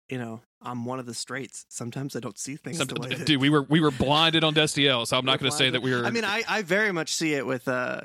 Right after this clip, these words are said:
Speaker 1: with Claire and Kaya. They seem like they've got something kinda going on, but, um,
Speaker 2: Hey, look, let's, let's
Speaker 1: um,
Speaker 2: get 'em all together, man.
Speaker 1: Yeah, Claire and Alex, I see very sisterly, and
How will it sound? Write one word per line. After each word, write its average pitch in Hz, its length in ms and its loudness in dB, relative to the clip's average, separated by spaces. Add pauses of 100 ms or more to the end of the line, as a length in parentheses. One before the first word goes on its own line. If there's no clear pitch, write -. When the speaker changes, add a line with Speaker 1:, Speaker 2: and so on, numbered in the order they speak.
Speaker 1:
with 135 160 -8
Claire 135 240 -2
and 113 80 -12
Kaya. 127 340 -4
They 123 120 -4
seem 135 180 -4
like 123 140 -6
they've 120 140 -8
got 120 180 -10
something - 280 -10
kinda 120 200 -10
going 107 240 -12
on, 117 280 -14
but, 120 180 -10
um, - 320 -14
Speaker 2:
Hey, 127 180 -4 (140)
look, 123 220 -8
let's, 123 160 -10
let's - 200 -6
Speaker 1:
um, - 20 -18
Speaker 2:
get 143 80 -4
'em 139 80 -2
all 156 80 -2
together, 143 260 -6
man. 107 220 -12 (500)
Speaker 1:
Yeah, - 160 -6
Claire 226 220 -2
and 226 100 0
Alex, 214 260 -2
I 190 60 2
see 170 360 0
very 156 320 -2
sisterly, 139 680 -4
and 131 480 -10